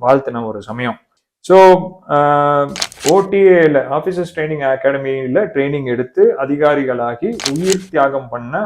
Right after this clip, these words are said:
அதிகாரிகளோட பேரண்ட்ஸ் இல்லைன்னா ஒய்ஃப் அன்னைக்கு ரீத் லேயிங் செரிமனின்னு ஒண்ணு இருக்கும், அதுக்கு வருவாங்க, மலர் வளையம் வைக்கிறதுக்கு வருவாங்க, மரியாதை செலுத்துறதுக்கு வருவாங்க. அப்போ ஒவ்வொரு முறையும் அவங்களை நாங்க பார்ப்போம்,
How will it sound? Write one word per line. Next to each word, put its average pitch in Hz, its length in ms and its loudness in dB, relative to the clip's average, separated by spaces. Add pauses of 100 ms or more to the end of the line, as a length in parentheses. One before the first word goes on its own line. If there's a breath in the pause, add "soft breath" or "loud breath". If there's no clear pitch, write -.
(100)
அதிகாரிகளோட 139 760 0 (120)
பேரண்ட்ஸ் 147 500 -4 (580)
இல்லைன்னா 143 300 0
ஒய்ஃப் 160 400 0
அன்னைக்கு 151 380 -6
ரீத் 190 280 -4
லேயிங் 175 280 0
செரிமனின்னு 135 440 -6
ஒண்ணு 123 140 -8
இருக்கும், 110 260 -12
அதுக்கு 156 260 -2
வருவாங்க, 139 400 0 (340)
மலர் 156 320 2
வளையம் 135 320 4
வைக்கிறதுக்கு 123 280 -6
வருவாங்க, 120 380 -6
மரியாதை 139 420 0
செலுத்துறதுக்கு 117 340 -10
வருவாங்க. 135 420 -4 (560)
அப்போ 165 540 4 (100)
ஒவ்வொரு 220 300 4
முறையும் 214 300 6
அவங்களை 160 240 2
நாங்க 120 220 -6
பார்ப்போம், 123 340 -6